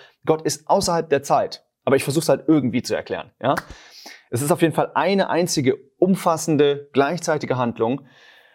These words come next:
Und deswegen gibt es auch einen allumfassenden Plan, den Gott hat. So, aber wenn du das jetzt hörst, ja, dann denken wir sehr oft, oh, Plan bedeutet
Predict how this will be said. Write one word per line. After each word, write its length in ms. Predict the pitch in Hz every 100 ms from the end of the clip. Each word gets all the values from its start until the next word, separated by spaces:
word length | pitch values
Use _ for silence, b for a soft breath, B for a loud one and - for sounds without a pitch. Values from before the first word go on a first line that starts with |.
| b
Und 180 | - 135
deswegen 520 | 175 196 165 147 143
gibt 160 | 147 -
es 120 | 175
auch 220 | 151 143 -
einen 540 | 151 208 190 190 - -
allumfassenden 880 | 160 - 160 - 160 147 135 127
Plan, 400 | - 160 107 95
den 160 | - 113
Gott 220 | 117 -
hat. 280 | 110 - - _ _ _
So, 340 | - 143 110 -
aber 120 | 139
wenn 80 | 147
du 60 | 156
das 100 | 156
jetzt 220 | 139 -
hörst, 460 | 226 160 247 - _ _ _ _ _ _ _ _
ja, 280 | - 120 160 B B -
dann 140 | 123
denken 280 | 156 208 190
wir 100 | 175
sehr 180 | 165 113
oft, 280 | 139 - -
oh, 180 | 214 147
Plan 460 | - 175 226 214
bedeutet 440 | 170 175 180 175